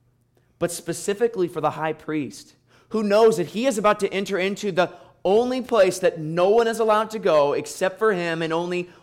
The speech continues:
once a year to make this sacrifice. And he knows that he does, if he does not go in after having made sacrifice for his sin, after having been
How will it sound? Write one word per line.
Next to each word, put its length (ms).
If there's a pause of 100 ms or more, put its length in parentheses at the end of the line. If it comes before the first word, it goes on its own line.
once 520
a 80
year 360
to 180
make 300
this 160
sacrifice. 920 (680)
And 120
he 120
knows 400
that 120
he 180
does, 240 (160)
if 80
he 100
does 240
not 380
go 200
in 240
after 280
having 300 (260)
made 440
sacrifice 760
for 140
his 200
sin, 320
after 260
having 280
been 200